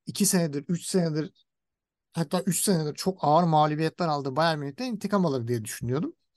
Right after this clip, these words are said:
Ama reis öyle düşünmüyormuş. E, sağ olsun bir sonraki haftanın maçını düşünerek ceza sınırındaki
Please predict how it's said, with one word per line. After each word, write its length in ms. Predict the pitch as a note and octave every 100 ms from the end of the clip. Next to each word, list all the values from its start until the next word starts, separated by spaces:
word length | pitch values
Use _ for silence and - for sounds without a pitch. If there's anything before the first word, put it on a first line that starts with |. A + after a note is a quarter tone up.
| _ _ - _
Ama 200 | F3 A#3+
reis 260 | A3 G#3 G3
öyle 220 | F#3+ G3+
düşünmüyormuş. 720 | F#3+ F#3 C3 A2+ F#3 - - _ _ _ _ _ _ _ _
E, 500 | F#3+ C3 C3 B2+ B2+
sağ 300 | B2+ - E3
olsun 400 | D3 - F#3+ G#3 _ _ _ _ _ _ _ _ _ _
bir 160 | E3+ D#4
sonraki 520 | - G#3+ F3 D#3 D#3+
haftanın 440 | C#3+ D3 - D3
maçını 420 | C#3 C3+ - C#3+ B2+
düşünerek 540 | B2+ D3+ A#2+ E3 G3
ceza 320 | D#3 D3 E3+
sınırındaki 580 | D#3+ C#3 C3 B2+ C3+ -